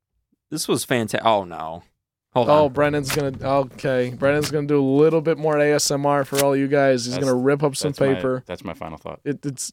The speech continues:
Speaker 2: that's Brennan's gimmick tonight.
Speaker 1: You got a pile of confetti over there on the desk.
Speaker 3: I'm gonna throw it when I celebrate being five and oh and Four
Speaker 1: Uh,
Speaker 3: Point
Speaker 1: you know,
Speaker 3: Play.
Speaker 1: I wish we were on camera. If this was, like, a podcast slash live show slash live video show, it'd be quite entertaining.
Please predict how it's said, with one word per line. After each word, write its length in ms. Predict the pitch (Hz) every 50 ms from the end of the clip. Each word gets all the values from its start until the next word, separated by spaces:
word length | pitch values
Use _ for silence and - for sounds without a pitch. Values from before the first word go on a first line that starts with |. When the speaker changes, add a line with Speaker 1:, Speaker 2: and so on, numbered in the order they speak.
| _ - -
Speaker 2:
that's 380 | - 147 127 165 147 160 170 139
Brennan's 320 | 143 190 185 185 170 143
gimmick 340 | 127 156 165 156 156 151 -
tonight. 400 | - 160 143 139 135 131 139 - -
Speaker 1:
You 140 | 120 143 190
got 200 | 254 254 220 156
a 100 | 110 - _ _ _ _ _ _ _ _ -
pile 260 | - - 147 151 143
of 80 | 120 -
confetti 480 | - - - - - 143 160 170 156 113
over 220 | 104 101 101 104
there 160 | 101 104 104
on 100 | 101 95
the 60 | 92
desk. 460 | 90 98 120 135 123 104 - - - _ _ _ _ _ _ _ _ _ _ _ _ _ _ -
Speaker 3:
I'm 120 | 101 104
gonna 120 | 107 113 107
throw 260 | - - 107 101 101
it 60 | 101
when 120 | 98 98 92
I 60 | 92
celebrate 560 | 92 - - 92 90 87 90 90 87 - 80
being 180 | 82 87 82 85
five 260 | - - 80 78 78
and 80 | 82
oh 40 | 80
and 100 | 78 80
Four 140 | - - 87
Speaker 1:
Uh, 60 | -
Speaker 3:
Point 140 | - - -
Speaker 1:
you 100 | 151 -
know, 60 | 170
Speaker 3:
Play. 80 | 196 220
Speaker 1:
I 20 |
wish 240 | 214 196 208 - -
we 120 | 202 175
were 140 | 143 127 123
on 160 | 120 120 120
camera. 520 | 113 - 117 127 123 123 123 123 120 123 123
If 100 | 117 -
this 180 | 180 185 -
was, 160 | 202 208 170 -
like, 300 | 170 160 147 139 131 151
a 280 | 127 117 110 110 107 - _ -
podcast 680 | - 143 139 139 135 117 - - 143 135 135 135 131 123
slash 480 | - - - 135 131 127 127 120 -
live 360 | 120 123 123 127 127 131 123
show 320 | 120 - 139 131 131 131 131
slash 460 | - - 127 127 123 123 117 - -
live 280 | 127 123 123 123 120 110
video 320 | 131 131 139 127 110 104
show, 360 | 101 - - 117 110 107 107
it'd 200 | 107 120 127 131
be 160 | 120 113 110 95
quite 340 | - - - 117 117 117 113
entertaining. 480 | 107 101 98 - - 113 107 98 98